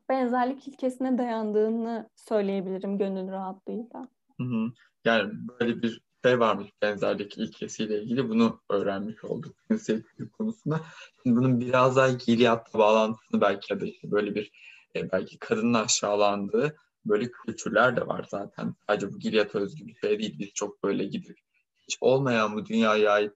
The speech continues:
Speaker 2: değil dediğimiz bir şeyden de bahsetmiyoruz aslında. E, burada şey önemli.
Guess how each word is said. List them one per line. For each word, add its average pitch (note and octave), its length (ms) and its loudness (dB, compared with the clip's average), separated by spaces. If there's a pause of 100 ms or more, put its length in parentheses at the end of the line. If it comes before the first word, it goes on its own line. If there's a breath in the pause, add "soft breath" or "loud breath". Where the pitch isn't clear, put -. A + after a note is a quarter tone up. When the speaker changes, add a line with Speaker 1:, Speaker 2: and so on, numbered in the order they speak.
(220)
Speaker 2:
değil A#2 160 -4
dediğimiz A2 420 -4
bir - 140 -18
şeyden A2 380 -2
de D3 80 -2
bahsetmiyoruz C#3 720 -2
aslında. E3 640 -8 (600 soft breath)
E, A2+ 160 -2
burada B2+ 240 -6
şey F3 220 2
önemli. A2 580 -2